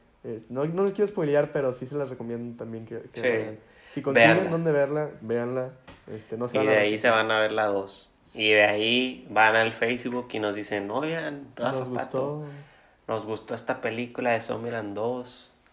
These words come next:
Speaker 2: Pensé esto, me pareció esto.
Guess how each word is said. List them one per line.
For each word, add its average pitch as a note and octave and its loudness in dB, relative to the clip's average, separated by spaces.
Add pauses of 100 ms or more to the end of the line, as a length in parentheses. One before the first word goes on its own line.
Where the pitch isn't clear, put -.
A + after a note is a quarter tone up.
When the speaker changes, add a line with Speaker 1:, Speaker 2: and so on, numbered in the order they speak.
(500)
Speaker 2:
Pensé G#2+ 0
esto, A#2 -8
me - -16
pareció - -8
esto. - -8